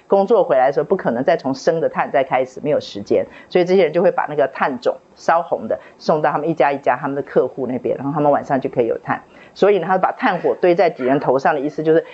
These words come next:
你要把那个炭火、炭源送给他。他为什么会对你这样？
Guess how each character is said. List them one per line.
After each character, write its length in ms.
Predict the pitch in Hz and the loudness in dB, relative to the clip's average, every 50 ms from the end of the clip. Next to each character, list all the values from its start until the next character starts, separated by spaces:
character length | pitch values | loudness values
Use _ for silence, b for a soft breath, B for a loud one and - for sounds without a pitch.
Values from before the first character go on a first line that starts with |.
| B B | B B
你 100 | - 165 | -2 0
要 160 | 170 202 202 190 | 2 2 2 2
把 160 | - - - | 0 -2 -2
那 60 | 170 | 0
个 100 | 170 170 | 0 0
炭 240 | 156 - 220 185 156 139 | 0 0 -2 -2 -2 -2
火、 180 | - 143 120 - | -2 -2 -2 -2
炭 240 | - 196 165 139 | 0 -2 0 0
源 160 | 127 113 131 160 | 0 -2 -4 -6
送 300 | - - - 233 180 135 | -8 -4 -4 -4 -2 -2
给 100 | 113 104 | -6 -10
他。 240 | 127 127 95 120 - - _ B B B B B B - - _ | -8 -8 -8 -8 -10 -16 _ B B B B B B -20 -20 _
他 160 | - - 254 247 | -2 2 2 4
为 180 | 262 269 262 | 6 4 4
什 120 | 262 - 175 | 2 2 0
么 120 | 156 156 | 0 2
会 100 | 196 202 | 2 0
对 220 | 185 196 208 185 | 2 2 2 2
你 120 | 156 135 120 | 2 -2 -2
这 200 | - 165 160 147 | 0 0 2 2
样？ 260 | 147 147 131 110 101 | 2 2 0 0 -4